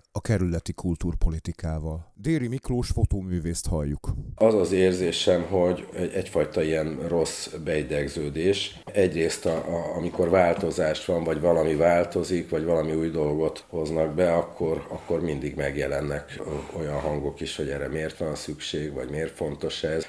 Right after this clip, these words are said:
Speaker 2: Vannak, akiknek az érdekeit sértik, és ilyenkor ki kell találni, hogy, hogy kiknek milyen érdekek a fontosabbak. Hát ilyenkor el kell dönteni, hogy, hogy, ö, melyik közösségi érdek a, a fontosabb, vagy, vagy,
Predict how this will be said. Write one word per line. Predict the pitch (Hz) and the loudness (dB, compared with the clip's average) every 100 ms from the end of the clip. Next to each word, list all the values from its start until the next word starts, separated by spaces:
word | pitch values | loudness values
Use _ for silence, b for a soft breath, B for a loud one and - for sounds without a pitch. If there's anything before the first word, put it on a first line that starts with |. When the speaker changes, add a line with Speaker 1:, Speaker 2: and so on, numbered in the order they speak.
| - | -4
Speaker 2:
Vannak, | 87 85 80 76 80 | 0 2 2 0 -2
akiknek | 73 78 - - 73 71 | -4 -6 -6 -6 -6 -4
az | 73 | -2
érdekeit | 85 80 73 - 73 67 | 2 2 0 -2 -4 -4
sértik, | - - 92 98 - 98 95 | -2 2 2 2 2 0 0
és | - 101 | -4 0
ilyenkor | 92 92 95 90 - - | 0 2 2 2 0 -6
ki | - 92 | -2 0
kell | - 76 | 0 0
találni, | - 85 69 67 73 80 | 2 4 4 0 -2 -2
hogy, | 78 80 78 76 | 0 0 0 -2
hogy | 82 76 73 - | -2 -2 -2 -2
kiknek | 92 90 90 85 85 - | -4 0 2 2 2 0
milyen | 90 82 76 | -2 0 2
érdekek | 76 71 76 73 - | 2 2 -2 -4 -4
a | |
fontosabbak. | 71 76 67 - 67 - 64 - 69 67 - | -6 -4 -4 -6 -8 -6 -6 -4 -4 -4 -6
Hát | 110 | 0
ilyenkor | 110 107 113 | 2 6 6
el | 104 85 | 6 6
kell | - 78 | 4 0
dönteni, | 76 80 76 85 78 73 | 2 0 0 -2 -2 0
hogy, | 78 76 78 - | 0 0 -2 -6
hogy, | - 76 | -10 -6
ö, | 80 78 - | -2 -4 -4
melyik | 87 78 - | -2 -2 -2
közösségi | - 73 71 73 - 85 73 76 | -2 -2 -2 -2 -2 -2 -2 -2
érdek | 73 69 71 71 85 - - | -2 -2 -4 -2 -2 -4 -6
a, | 78 69 - | -4 -4 -6
a | - | -8
fontosabb, | - 80 71 71 69 - 82 87 78 | -4 -2 -4 -6 -6 -2 2 2 4
vagy, | 82 78 69 | 2 0 -4
vagy, | 82 78 73 | -4 -4 -4